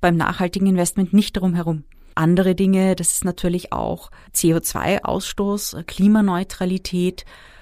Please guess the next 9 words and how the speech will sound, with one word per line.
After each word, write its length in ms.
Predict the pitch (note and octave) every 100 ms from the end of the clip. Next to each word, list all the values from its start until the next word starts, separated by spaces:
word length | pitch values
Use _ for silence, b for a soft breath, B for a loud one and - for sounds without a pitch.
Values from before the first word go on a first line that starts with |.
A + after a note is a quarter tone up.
| B B
So 140 | -
ein 40 | E3
kontroverses 540 | D#3+ E3+ - E3 E3+
Thema 240 | - E3+
ist 140 | E3+ E3
auch 140 | D#3+
immer 120 | E3
das 140 | F3 -
Elektroauto. 880 | D#3 D3 - E3+ E3 E3+ - C4